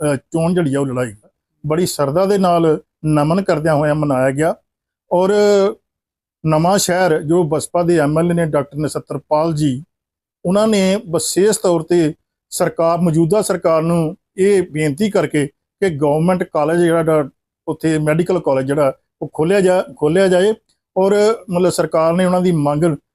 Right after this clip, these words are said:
ਨੂੰ, ਮਤਲਬ, ਅ, ਫੁੱਲ ਚੜ੍ਹਾਉਂਦਿਆਂ ਹੋਇਆਂ ਭ-, ਅ, ਸ਼ਹੀਦ ਆਜ਼ਮ ਭਗਤ ਵਾਲੇ ਸ਼ਹੀਦੀ ਦਿਨ ਦੇ ਉੱਤੇ ਉੱਥੇ ਕਾਲਜ ਦਾ ਉਦਘਾਟਨ ਜਿਹੜਾ ਉਹ ਖੁਦ ਮੁੱਖ, ਮੁੱਖ ਮੰਤਰੀ ਨੇ ਰੱਖਿਆ। ਨਹੀਂ, ਦਲਿਤਾਂ ਦੀ ਹੀ ਇਕੱਲੀ, ਮਤਲਬ, ਪਾਰਟੀ ਨਹੀਂ ਹੈ,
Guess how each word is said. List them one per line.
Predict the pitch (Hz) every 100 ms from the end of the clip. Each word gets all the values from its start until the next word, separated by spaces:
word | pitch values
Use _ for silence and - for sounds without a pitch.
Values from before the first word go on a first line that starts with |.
| _
ਨੂੰ, | 170 165 147 - -
ਮਤਲਬ, | 151 156 151 139
ਅ, | - - 160
ਫੁੱਲ | 151 160 185
ਚੜ੍ਹਾਉਂਦਿਆਂ | 196 190 156 151
ਹੋਇਆਂ | 139 147 185 208 _ _ _ _ 139
ਭ-, | - 170 165
ਅ, | 151
ਸ਼ਹੀਦ | 165 156 170
ਆਜ਼ਮ | 190 156 165 151
ਭਗਤ | 135
ਵਾਲੇ | 143 156 208
ਸ਼ਹੀਦੀ | 175 220 214 175 _ 165
ਦਿਨ | 147 151
ਦੇ | 156
ਉੱਤੇ | 131 156 202 233 _ _ -
ਉੱਥੇ | 156 170
ਕਾਲਜ | - 147 147
ਦਾ | 143
ਉਦਘਾਟਨ | 165 151 147 123 139
ਜਿਹੜਾ | 139 143 131 - _ -
ਉਹ | 143
ਖੁਦ | 170
ਮੁੱਖ, | 165 160 143 -
ਮੁੱਖ | 170 175
ਮੰਤਰੀ | 170 143 135
ਨੇ | 139
ਰੱਖਿਆ। | 135 - 113 _ _ _ _ _ _ _ _ _ _ _ _ _ -
ਨਹੀਂ, | 170 226
ਦਲਿਤਾਂ | 165 127 147 139 208
ਦੀ | 226
ਹੀ | 226
ਇਕੱਲੀ, | 233 214 208 226 214 185
ਮਤਲਬ, | 180 190
ਪਾਰਟੀ | 180 160 147 143
ਨਹੀਂ | 156 156 165
ਹੈ, | 160